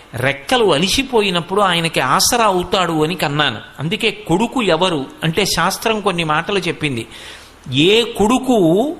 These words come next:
తండ్రి ఒక చూరు కింద ఉన్నప్పుడు, కొడుకుతో కలిసి ఉన్నప్పుడు, ఆ కొడుకు తిరుగుతుంటే తండ్రి ఆనందపడిపోతాడో, ఆ చూపు చాలు వాడు తిరుగుతున్నాడు అని ఆనందపడిపోవాలి.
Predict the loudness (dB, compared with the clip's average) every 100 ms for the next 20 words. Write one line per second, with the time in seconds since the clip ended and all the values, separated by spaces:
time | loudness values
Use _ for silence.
0 | -14 -20 -20 -14 -2 0 2 2 2 0
1 | 0 -2 0 2 2 2 0 0 -2 0
2 | 0 -2 -2 -2 -2 0 0 0 -2 2
3 | 2 2 0 0 0 -2 -6 -18 -20 -20
4 | -20 -4 0 2 2 0 2 2 2 0
5 | 0 2 0 0 0 0 0 -2 0 0
6 | 0 -2 -2 -2 -2 -2 0 0 0 0
7 | -2 -4 -2 0 2 2 0 -4 -20 -20
8 | -20 -20 -20 -20 -20 -20 -20 -20 -10 -2
9 | 2 2 -2 -10 -18 -16 -6 0 2 2
10 | 2 0 2 2 0 -4 -2 -2 0 -2
11 | -2 -2 0 0 -2 -6 -14 -6 -2 0
12 | 0 0 -2 -2 -2 -6 -8 -10